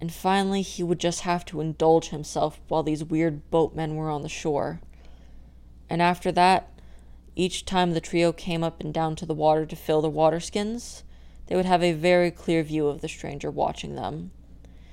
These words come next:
And the day that they would never forget is the first time he came down from his shadows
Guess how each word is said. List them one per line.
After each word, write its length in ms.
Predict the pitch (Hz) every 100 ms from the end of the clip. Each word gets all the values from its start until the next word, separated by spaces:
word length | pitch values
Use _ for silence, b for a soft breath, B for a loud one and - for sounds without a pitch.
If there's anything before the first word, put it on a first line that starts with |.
| b b b
And 100 | 170
the 60 |
day 180 | 165 185
that 140 | 190 180
they 100 | 170
would 140 | 156
never 300 | 160 160 165
forget 580 | 160 156 160 170 175 - b b b -
is 120 | -
the 100 | 175
first 300 | - 170 -
time 180 | 185 170
he 80 | 156
came 320 | - 165 156
down 240 | 160 156
from 160 | - 151
his 100 | 156
shadows 680 | - 160 151 - 160 -